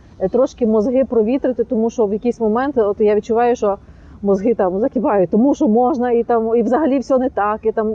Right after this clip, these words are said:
ну, не вибудовується часом там сюжет, щось, щось там таке.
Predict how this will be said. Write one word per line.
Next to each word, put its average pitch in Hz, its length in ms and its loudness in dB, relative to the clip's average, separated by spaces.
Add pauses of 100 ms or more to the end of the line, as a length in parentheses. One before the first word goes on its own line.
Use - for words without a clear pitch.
ну, 240 100 -4
не 233 180 0
вибудовується 233 720 0
часом 220 340 -6
там 202 180 -6
сюжет, 180 520 -8
щось, 202 200 -8 (140)
щось 220 180 -6
там 202 140 -8
таке. - 160 -8